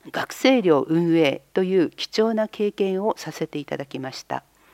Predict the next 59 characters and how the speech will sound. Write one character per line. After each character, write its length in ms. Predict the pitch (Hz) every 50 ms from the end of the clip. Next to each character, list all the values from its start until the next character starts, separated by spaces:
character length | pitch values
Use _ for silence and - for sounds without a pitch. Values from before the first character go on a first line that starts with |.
| _ - - - _ _ _ -
前 240 | - 160 185 196 185
例 160 | 196 190 190
の 160 | 185 185 185
な 160 | 185 190 190 180
い 80 | 170
中 300 | 156 165 170 - - 143 139
で 220 | 170 180 - - - - - _
様 320 | - - 131 131 156 180
々 240 | 190 214 214 202 196
な 160 | 175 170 151
出 100 | 131 139
来 140 | - 175 170
事 260 | 180 180 - 165 151
が 100 | 147 135
あ 60 | 135
り 140 | 139 147 151
ま 100 | 160 175
し 80 | - -
た 160 | - 156 147
が、 220 | - 170 175 - _ - - - - -
そ 140 | - - 156
の 140 | 170 190
都 160 | - - 185 170
度 180 | 160 147 - _ _ _ _ -
職 340 | - - - - - -
員、 280 | 180 170 160 143 131 143 _ _ _ _ -
ハ 200 | - - 151 156
ウ 40 | 170
ス 140 | - -
マ 160 | 175 175 185 190
ス 140 | - -
タ 120 | - - 151
ー、 120 | 135 131 _ _
コ 140 | - - 160
ー 60 | 160
デ 100 | - 185
ィ 40 | 185
ネ 180 | 190 208 226 233
ー 40 |
タ 180 | - - 185 165
ー 40 | 151
と 140 | - 151 139
で 200 | 135 135 - _
話 300 | - - 147 151 156 -
し 160 | - - 170
合 80 | 156 156
い 100 | 151 156
を 80 | 151
し 100 | 147 -
て 260 | - - 180 180 - _ - - - -
対 300 | - - 139 147 156 156
応 140 | 160 165 170
に 120 | 190 208
当 80 | 170 139
た 140 | - 135 127
り 100 | 131 127
ま 120 | 131 -
し 100 | - -
た。 180 | - - -